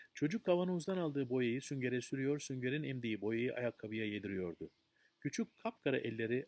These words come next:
alışkın alışkın çalışıyordu. Başını kaldırıp gökyüzündeki bulutları inceledin. Dem-,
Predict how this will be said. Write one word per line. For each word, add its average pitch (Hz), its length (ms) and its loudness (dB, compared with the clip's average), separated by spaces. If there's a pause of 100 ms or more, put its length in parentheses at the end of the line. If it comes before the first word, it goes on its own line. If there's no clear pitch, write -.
alışkın 151 360 -4
alışkın 123 400 -4
çalışıyordu. 92 600 -6
Başını 170 280 -2
kaldırıp 156 420 -4
gökyüzündeki 123 760 -2
bulutları 110 400 -4
inceledin. 113 580 -2 (540)
Dem-, 131 540 2